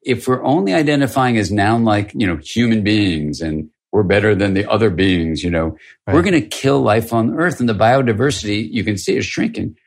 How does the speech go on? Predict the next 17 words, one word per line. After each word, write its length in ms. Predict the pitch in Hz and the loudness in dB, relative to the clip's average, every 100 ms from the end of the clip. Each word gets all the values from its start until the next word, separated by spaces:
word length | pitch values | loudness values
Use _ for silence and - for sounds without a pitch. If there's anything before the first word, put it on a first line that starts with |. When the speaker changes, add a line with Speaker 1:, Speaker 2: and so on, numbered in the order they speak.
| _ _ | _ _
Speaker 2:
Yeah. 80 | - | -8
Speaker 1:
So 180 | 90 139 | 0 2
instead, 440 | 135 - - 185 | 2 0 -2 0
we 120 | 151 151 | 2 2
need 200 | 143 131 | 2 2
to 80 | |
put 260 | 120 - 156 | -2 -4 -2
ourselves 720 | 151 139 - 131 120 120 98 | 0 0 -2 -2 0 0 -4
in 180 | - 113 | -4 -2
the 80 | 107 | -2
perspective 680 | - 101 - 117 113 120 | -2 -6 -2 -2 0 -4
of 180 | - 95 | -2 -2
the 80 | 98 | -2
whole, 300 | 92 101 87 | -2 0 0
the 120 | 87 | 0
intra-connected 1120 | 95 131 117 - - 135 131 - 92 80 - 80 | -2 -2 -4 -6 -2 -2 -2 -4 -2 -2 -4 -6
whole, 380 | 82 82 - | -2 -2 -4